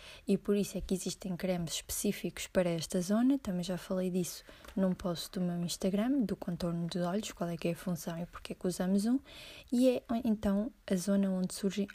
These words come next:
olheiras e muitas vezes utilizamos um creme de contorno de olhos com o objetivo de tratar essa olheira. Quais é que são as causas da olheira? Existem diversas causas das olheiras e aquela que nós mais associamos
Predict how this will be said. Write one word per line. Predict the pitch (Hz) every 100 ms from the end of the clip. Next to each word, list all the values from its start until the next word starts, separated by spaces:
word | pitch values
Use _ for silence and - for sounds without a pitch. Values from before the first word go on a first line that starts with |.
| -
olheiras | 180 175 180 208 208 -
e |
muitas | 185 180 185
vezes | 190 190
utilizamos | 190 190 175 175 170
um | 180 180
creme | 190 170 - - -
de | 196 185
contorno | 185 170 175 175
de | 190
olhos | 196 -
com | - 185
o | 185
objetivo | 180 175 - 190 175
de | 165
tratar | 185 175 196 196 -
essa | - 202 -
olheira. | 175 160 156 - - - - - - -
Quais | - 247 240
é | 240
que | -
são | 220
as | 208
causas | - - 190 190 185 - - -
da | 202 196 190 - _ _ -
olheira? | 190 160 - - - - - _ - - -
Existem | 208 226 - 214
diversas | 196 185 180 196
causas | - 180 180 185 190
das | 175
olheiras | 180 175 175 175 180
e | 180
aquela | - 185 180
que | - 185 190
nós | 185 185 175
mais | 180 185 175
associamos | 175 185 - 196 180 170